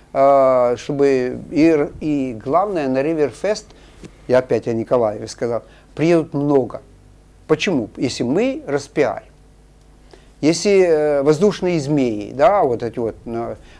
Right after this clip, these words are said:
э, распиарены, так там приезжает сорок-пятьдесят, и сразу же привлекается бизнес.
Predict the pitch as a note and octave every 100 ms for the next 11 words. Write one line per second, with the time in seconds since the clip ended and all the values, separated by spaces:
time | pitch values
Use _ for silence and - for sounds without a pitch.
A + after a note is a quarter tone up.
0 | - B2 B2+ B2+ C3 D#3 - A3 C4 A#3+
1 | D3 G#2+ - - C3+ A3 A3 A3 G#3+ G#3+
2 | - G#3+ G3 - F3+ F3 - - _ C#3+
3 | - C#3+ C3 F#3 G3+ A3+ B3+ - F#3 F3
4 | D#3+ D#3 G#3+ G#3 A3 F3 F#3+ D3+ A2+ -